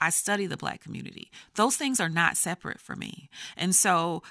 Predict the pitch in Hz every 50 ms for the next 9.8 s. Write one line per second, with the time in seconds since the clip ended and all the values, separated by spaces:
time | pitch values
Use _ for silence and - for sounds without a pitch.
0 | - - - - 247 220 247 277 277 247 - - 190 202 190 180 170 - - 165
1 | 160 160 165 175 165 - 151 147 135 143 151 143 - 143 139 139 135 139 160 175
2 | 165 - - 156 151 147 151 143 - - 147 143 - 147 156 156 147 156 - -
3 | - 151 120 113 113 131 151 156 156 - 147 151 139 131 135 135 135 - - -
4 | - - - - - - - 131 131 135 131 - - - - - - - - -
5 | _ - - 208 214 262 254 - 233 226 202 175 165 - - - 185 185 180 -
6 | - - - - - - - 175 175 185 190 196 190 190 180 - 165 135 - _
7 | - - 147 160 160 - - - - - - - - - - - - - - -
8 | - _ _ - - - - 202 208 208 214 214 - - - 165 160 160 156 -
9 | - - - - 202 202 190 190 165 - - - - - -